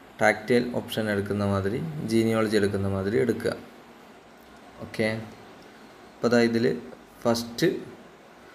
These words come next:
option tactile കാണുന്നുണ്ട്. ഓക്കെ, സെക്കൻഡ് ഓപ്ഷൻ വന്ന് റോയൽ എൻ എഫ് ടി കാണുന്നുണ്ട്. തേർഡ് ഓപ്ഷൻ വന്ന് അതാ യൂണിറ്റ് വേഴ്സ് കാണുന്നുണ്ട്, കാണില്ലേ?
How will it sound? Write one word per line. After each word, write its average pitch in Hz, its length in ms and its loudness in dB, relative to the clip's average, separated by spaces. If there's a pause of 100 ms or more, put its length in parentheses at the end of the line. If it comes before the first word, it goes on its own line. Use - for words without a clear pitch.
(500)
option - 260 0 (140)
tactile 107 480 2 (140)
കാണുന്നുണ്ട്. 98 520 0 (420)
ഓക്കെ, 101 240 -4 (1700)
സെക്കൻഡ് 120 400 4
ഓപ്ഷൻ 117 320 -2
വന്ന് 107 180 -2 (460)
റോയൽ 104 400 2 (260)
എൻ 101 80 0 (160)
എഫ് 104 140 -6
ടി 113 120 2
കാണുന്നുണ്ട്. 95 480 0 (960)
തേർഡ് 120 320 6
ഓപ്ഷൻ 117 300 -2 (100)
വന്ന് 107 240 -2 (380)
അതാ 98 160 -2 (720)
യൂണിറ്റ് 107 400 0
വേഴ്സ് 101 320 2 (260)
കാണുന്നുണ്ട്, 95 500 -2 (380)
കാണില്ലേ? 95 380 -4